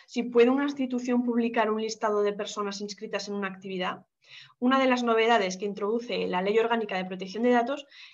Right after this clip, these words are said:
es la fijación de ciertas reglas sobre el uso de los datos personales identificativos de los interesados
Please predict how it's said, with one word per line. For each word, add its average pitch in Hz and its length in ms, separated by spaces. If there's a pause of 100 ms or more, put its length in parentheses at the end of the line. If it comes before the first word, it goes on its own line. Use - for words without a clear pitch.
es 247 240
la 226 560
fijación 226 420
de 240 80
ciertas 240 360
reglas 254 300
sobre 233 180
el 208 60
uso 214 200
de 233 80
los 214 140
datos 214 260
personales 233 640
identificativos 214 880
de 240 80
los 220 160
interesados 180 680